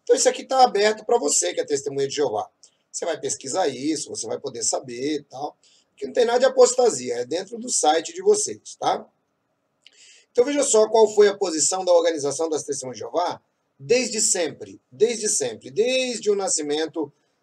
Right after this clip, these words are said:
da Liga das Nações Unidas, né? Então ela fala aqui que a fera cor de escarlate de fato ascendeu do abismo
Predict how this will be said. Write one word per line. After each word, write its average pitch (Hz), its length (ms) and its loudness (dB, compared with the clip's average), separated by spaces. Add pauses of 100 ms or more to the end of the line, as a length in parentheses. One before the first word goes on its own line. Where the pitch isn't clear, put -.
(120)
da 160 200 0
Liga 165 340 -2
das 160 240 0
Nações 156 500 -2
Unidas, 139 520 -6
né? 139 140 -6
Então 202 160 -8
ela 214 140 0
fala 151 220 0
aqui 147 340 -8 (500)
que 190 140 -4
a 180 100 4
fera 147 280 0
cor 139 240 0
de 135 80 -10
escarlate 165 760 2
de 139 100 -8
fato 139 320 2
ascendeu 127 400 -6
do 165 120 0
abismo 196 480 -2